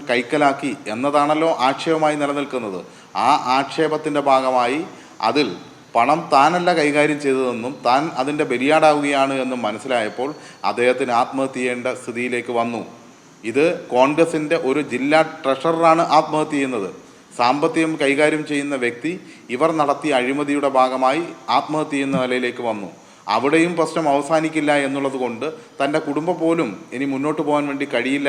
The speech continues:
എന്നുള്ളത് കൊണ്ട് മകനും കൂടി ആത്മഹത്യ ചെയ്യുന്ന നിലയിലേക്ക് വന്നു. ഈ ആത്മഹത്യക്കെല്ലാം ഉ-, ഏഹ്, കാരണമായിട്ടുള്ള രേഖകളാണ് പുറത്തു വന്നിരിക്കുന്നത്. അത് കെ പി സി സി പ്രസിഡന്റിന് അയച്ച കത്തായാലും അതുപോലെ തന്നെ ഉദ്യോഗാർത്ഥിയുടെ,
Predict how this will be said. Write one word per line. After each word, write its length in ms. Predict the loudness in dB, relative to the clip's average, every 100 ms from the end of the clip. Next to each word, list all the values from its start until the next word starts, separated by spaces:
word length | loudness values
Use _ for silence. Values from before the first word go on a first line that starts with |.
| -2
എന്നുള്ളത് 280 | -2 -4 -4
കൊണ്ട് 200 | -6 -6 -10 -12 -20 0 2
മകനും 340 | 4 2 0 0
കൂടി 160 | 0 2 2
ആത്മഹത്യ 320 | 0 -6 -4
ചെയ്യുന്ന 260 | -6 -4 -2
നിലയിലേക്ക് 400 | -2 -2 -4 -4
വന്നു. 200 | -4 -6 -12 -20 -12 -2
ഈ 40 | -2 2 2
ആത്മഹത്യക്കെല്ലാം 960 | 0 0 -2 -2 -4 -4 -4 2 2 2 -4 -12 -20 -12 -10
ഉ-, 100 | -8 -6
ഏഹ്, 240 | -6 -6 -6 0
കാരണമായിട്ടുള്ള 840 | 2 2 2 2 0 -2 -6 -4 -6 -6 -6
രേഖകളാണ് 720 | 0 2 2 0 0 4 4 2
പുറത്തു 240 | -4 -4 -4
വന്നിരിക്കുന്നത്. 540 | -2 -4 -4 -6 -6 -8 -12 -14 -6
അത് 100 | -4 -4
കെ 100 | -4 -2
പി 80 | -2 -2
സി 60 | -4
സി 80 | -4
പ്രസിഡന്റിന് 380 | -4 -4 -4 -2
അയച്ച 180 | -4 -4 -8
കത്തായാലും 600 | -8 -4 -2 -2 -4 -6 -10 -20 -8 -2
അതുപോലെ 320 | 0 4 2 2
തന്നെ 220 | -4 -6 -8 -10
ഉദ്യോഗാർത്ഥിയുടെ, 720 | -6 -2 2 0 0 -2 0